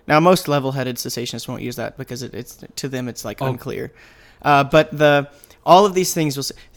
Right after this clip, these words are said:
Speaker 1: love is the superior gift. Okay,
Speaker 2: Yeah.
Speaker 1: that's the point.
Speaker 2: Yeah.
Speaker 1: All of, and it's, as for prophecy, it will cease.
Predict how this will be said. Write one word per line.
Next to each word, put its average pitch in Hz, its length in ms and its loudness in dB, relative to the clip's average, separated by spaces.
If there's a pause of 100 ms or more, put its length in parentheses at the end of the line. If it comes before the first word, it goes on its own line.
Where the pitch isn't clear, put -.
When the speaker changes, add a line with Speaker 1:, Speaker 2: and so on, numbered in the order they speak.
(140)
Speaker 1:
love 190 380 6
is 185 140 2
the 175 80 0
superior 151 520 2
gift. 123 380 -8 (480)
Okay, 147 140 -2
Speaker 2:
Yeah. 135 40 0
Speaker 1:
that's 143 220 0
the 165 80 -2
point. 139 280 -4 (360)
Speaker 2:
Yeah. - 60 0
Speaker 1:
All 175 140 8
of, 196 120 2
and 175 140 2
it's, - 280 -6 (220)
as 147 160 0
for 160 100 0
prophecy, 190 760 4 (640)
it 156 100 -2
will 156 120 0
cease. - 500 -6